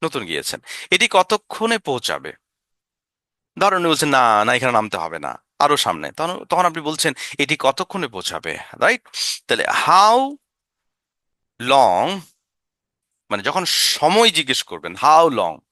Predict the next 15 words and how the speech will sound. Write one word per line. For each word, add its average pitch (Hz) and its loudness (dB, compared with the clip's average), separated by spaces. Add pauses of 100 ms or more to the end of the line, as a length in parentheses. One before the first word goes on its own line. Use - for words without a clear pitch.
(800)
will 214 4
it 214 4
take? - 0 (1500)
Will 110 0
it - -6 (420)
take? 92 -4
এটি 147 -6
নেবে, 90 -2 (100)
ক-, - -14 (160)
এটি 208 0
কতক্ষণ 175 -2
নেবে 92 -2 (440)
to 160 -2
reach? 107 -2 (1500)
How 117 4